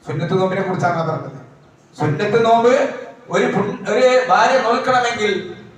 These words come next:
ഭർത്താവ് ഇവിടെ നാട്ടിലുണ്ടെങ്കിൽ ഭർത്താവിനോട് ചോദിക്കണം, "ഇന്ന് ഞാൻ സുന്നത്ത് നോമ്പ് നോൽക്കട്ടെ?" നോക്കണം നിങ്ങള്, അത്രയും കടമയാണ്, അത്രയും കടപ്പാടാണ് ഒരു ഭാര്യക്ക് തന്റെ ഭർത്താവിനോടുള്ളത് എന്ന് പ്രവാചകൻ സല്ലല്ലാഹു അലൈഹി വസല്ലം സൂചിപ്പിക്കാൻ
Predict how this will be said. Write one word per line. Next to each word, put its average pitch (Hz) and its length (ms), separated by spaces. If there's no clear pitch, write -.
ഭർത്താവ് 220 500
ഇവിടെ 226 160
നാട്ടിലുണ്ടെങ്കിൽ 220 1000
ഭർത്താവിനോട് 190 720
ചോദിക്കണം, 180 600
"ഇന്ന് 165 260
ഞാൻ 170 300
സുന്നത്ത് 165 320
നോമ്പ് 165 340
നോൽക്കട്ടെ?" 131 640
നോക്കണം 160 300
നിങ്ങള്, 135 340
അത്രയും 170 680
കടമയാണ്, 156 500
അത്രയും - 800
കടപ്പാടാണ് 180 800
ഒരു 156 120
ഭാര്യക്ക് 202 680
തന്റെ 180 200
ഭർത്താവിനോടുള്ളത് 214 1000
എന്ന് 175 260
പ്രവാചകൻ 143 500
സല്ലല്ലാഹു 156 360
അലൈഹി 151 180
വസല്ലം 139 200
സൂചിപ്പിക്കാൻ 135 560